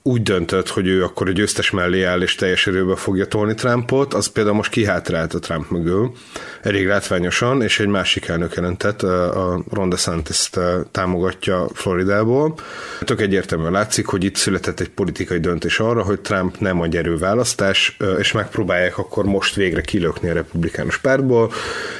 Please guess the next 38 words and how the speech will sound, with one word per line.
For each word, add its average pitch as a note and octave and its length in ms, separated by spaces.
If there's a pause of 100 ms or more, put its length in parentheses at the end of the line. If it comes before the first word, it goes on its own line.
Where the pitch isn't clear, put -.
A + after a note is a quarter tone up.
Ezen G2+ 220
a G2+ 40
republikánus F2+ 560
pártpolitikai E2+ 840
is - 360
dolgoznak. A2+ 800 (400)
Ezt G2+ 180
most A#2 180
azért C#3+ 200
mondtam G#2+ 320
el, G#2 200
mert A2 180
szerintem G#2 280
ennek A#2 300
a G2+ 80
logikának, F#2+ 800
ami F2 200
így E2+ 80
a F#2+ 60
Trumppal G2 440
kapcsolatban F2 600
történt, F#2 560 (360)
ö, F#2 400
az G#2+ 140
egyik A#2 220
következménye F2+ 1300
az, F#2+ 200
hogy G2+ 180
a G2+ 40
Fox - 340
is - 140
kénytelen F#2+ 540
volt E2+ 240
beleállni F2 600
ezekbe F2 520
a F2+ 80
dominionos F2 680
elméletekbe, G2 840